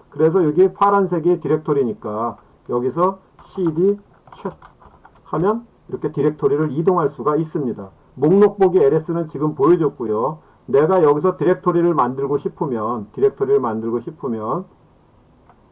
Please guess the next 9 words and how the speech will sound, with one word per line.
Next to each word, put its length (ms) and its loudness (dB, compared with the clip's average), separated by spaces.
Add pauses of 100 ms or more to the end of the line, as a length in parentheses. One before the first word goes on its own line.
(140)
자, 240 -10
디렉토리를 380 0
만들고 380 -2
싶으면 520 -4 (2000)
가서 520 -2 (1400)
엠케이디아이알입니다. 1300 0
엠케이디아이알하고 1200 2
제가 240 0
디렉토리 640 2